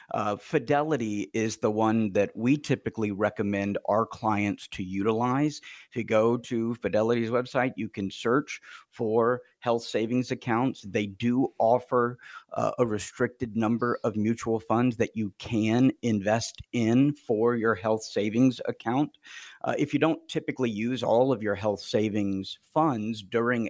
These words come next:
a particular year, uh, instead of having it just in, like, a money market or a checking account,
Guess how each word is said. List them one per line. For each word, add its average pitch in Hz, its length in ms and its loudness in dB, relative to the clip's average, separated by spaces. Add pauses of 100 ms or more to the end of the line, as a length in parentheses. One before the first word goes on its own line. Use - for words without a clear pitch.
a 110 100 -4
particular 104 800 -4
year, 104 580 2 (420)
uh, 104 220 -2
instead 120 340 0
of 113 60 -2
having 113 360 -2
it 101 220 -4
just 127 240 -6
in, 107 80 -2
like, 107 220 -4
a 101 100 -4
money 147 260 2
market 120 600 0 (100)
or 101 220 -2
a 101 40 -6
checking 127 420 -2
account, 98 480 -4